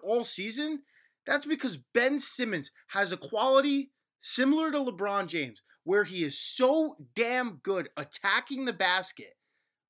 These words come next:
with his size, with his athleticism, and he is an elite passer in this game. And he kicks it out to these guys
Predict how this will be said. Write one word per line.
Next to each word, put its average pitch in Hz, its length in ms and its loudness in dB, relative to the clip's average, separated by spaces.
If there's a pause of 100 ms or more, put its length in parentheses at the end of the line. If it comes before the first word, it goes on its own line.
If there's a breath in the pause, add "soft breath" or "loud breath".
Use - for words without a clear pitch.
(100)
with 196 240 -2
his 156 240 -6
size, 240 500 4
with 165 220 -4
his 131 120 -12
athleticism, 220 840 -2 (340 loud breath)
and 180 140 -6
he 175 180 -4
is 156 220 -2
an 147 180 -6 (160)
elite 190 600 0 (260)
passer 196 440 0
in 160 120 -6
this 151 180 -6
game. 127 380 -8 (500)
And 170 100 -4
he 233 120 -2
kicks 247 320 0
it 208 80 2
out 208 180 4
to 185 60 -12
these 160 200 -6
guys 143 300 -2